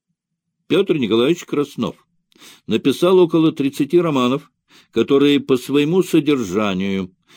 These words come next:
являлись сгустком его ненависти к С С С Р, лжи и клеветы на советскую действительность, вождей В К П Б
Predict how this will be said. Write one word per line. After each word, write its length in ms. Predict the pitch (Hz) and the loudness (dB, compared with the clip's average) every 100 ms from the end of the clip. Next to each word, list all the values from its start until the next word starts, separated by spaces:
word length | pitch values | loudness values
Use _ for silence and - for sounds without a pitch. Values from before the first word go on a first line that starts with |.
| _ | _
являлись 760 | 92 120 117 127 131 113 107 - | -2 2 4 4 4 2 0 -6
сгустком 960 | 95 90 92 78 151 202 - - 175 156 | -12 -10 -10 -4 0 0 -2 -6 -2 0
его 320 | 117 123 120 | 2 2 2
ненависти 840 | 123 110 131 160 160 147 139 - 131 | 2 2 0 0 0 0 -2 -4 -4
к 260 | - - - | -6 -18 -4
С 280 | 135 139 127 | -2 -2 -4
С 160 | 110 117 | -2 -4
С 140 | - 101 | -4 -4
Р, 280 | 87 139 - _ _ _ _ _ _ - - | -4 -4 -8 _ _ _ _ _ _ -20 -2
лжи 600 | 123 143 120 113 180 180 | 4 4 4 2 0 0
и 240 | 160 - 139 | -2 -2 -4
клеветы 680 | - 131 139 135 135 175 143 | 0 2 4 2 2 0 0
на 140 | 113 | -2
советскую 600 | - 110 120 - - 117 | 0 2 2 0 -2 0
действительность, 880 | 92 98 - 101 98 131 139 - _ _ _ - - | 0 -8 -6 -4 -4 -4 -6 -8 _ _ _ -20 -10
вождей 840 | 127 131 185 147 117 98 123 120 123 | -4 0 2 0 -4 0 2 4 2
В 220 | 123 147 | 2 -2
К 180 | - 156 | 0 -4
П 180 | - 170 | 0 -2
Б 320 | 165 175 | 2 0